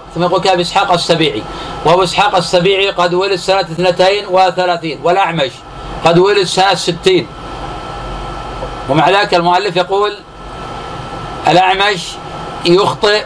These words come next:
في روايته عن الصغار كالحكم بن عتيبة، كأبي إسحاق السبيعي، وكمثل هؤلاء." نعم.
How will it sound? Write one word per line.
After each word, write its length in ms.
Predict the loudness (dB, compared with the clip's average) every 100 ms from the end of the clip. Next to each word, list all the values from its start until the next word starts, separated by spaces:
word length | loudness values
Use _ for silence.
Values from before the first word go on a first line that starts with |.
| -2
في 180 | 0 4
روايته 320 | 4 2 0
عن 160 | -2 -2
الصغار 600 | -2 0 2 4 2 0
كالحكم 560 | -4 -2 0 0 0 -2
بن 300 | -2 -2 0
عتيبة، 520 | 0 -2 0 -2 -4 -10 -20 -18 -4 0
كأبي 260 | 2 2
إسحاق 520 | 0 2 4 4 2
السبيعي، 600 | -2 0 0 2 0 0 -2
وكمثل 340 | -2 -2 0
هؤلاء." 360 | 0 -4 -8 -8 -4
نعم. 160 | -4